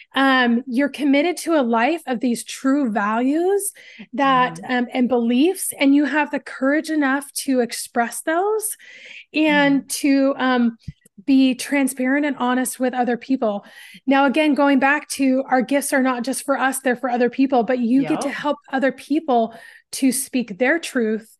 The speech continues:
Speaker 1: to speak
Speaker 2: Mm-hmm.
Speaker 1: what can be maybe an unpopular opinion, but needs to be shared, you know?
Speaker 2: Mm-hmm.
Speaker 1: And this commitment to bring to the world truth, compassion,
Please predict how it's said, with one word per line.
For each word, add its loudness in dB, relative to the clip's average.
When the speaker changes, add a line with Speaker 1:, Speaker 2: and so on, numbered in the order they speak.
Speaker 1:
to 0
speak -2
Speaker 2:
Mm-hmm. -6
Speaker 1:
what 0
can 0
be 2
maybe 2
an -2
unpopular 0
opinion, -4
but -2
needs 0
to -12
be 0
shared, -2
you 0
know? -2
Speaker 2:
Mm-hmm. -8
Speaker 1:
And 4
this 0
commitment 0
to -2
bring 0
to -6
the 0
world 2
truth, -2
compassion, -2